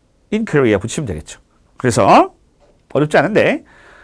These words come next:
"한국에서 무슨 일 하세요?" 하고 물으실 때는,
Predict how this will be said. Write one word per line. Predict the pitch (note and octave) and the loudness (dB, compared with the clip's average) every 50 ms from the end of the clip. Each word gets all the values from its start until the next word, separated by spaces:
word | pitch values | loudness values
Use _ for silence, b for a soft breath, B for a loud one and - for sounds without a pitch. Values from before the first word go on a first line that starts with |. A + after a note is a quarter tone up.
| b b | b b
"한국에서 | b - A#3+ B3 C4 B3 B3 B3 | b 0 0 2 2 2 2 2
무슨 | G3 E3+ - F#3+ | 0 -2 -2 0
일 | D#3+ | 0
하세요?" | D3 C#3 - D3+ F3+ A#3+ C#4+ D4+ - - | 0 0 2 0 0 0 0 -2 -6 -8
하고 | - F#3 F#3+ G3+ | -4 -2 -2 -2
물으실 | E3+ D3 D3 G3 B3 A#3 A#3+ A#3 | -2 0 0 0 0 0 -2 -2
때는, | - A2+ - - - - | -4 -4 -6 -6 -10 -12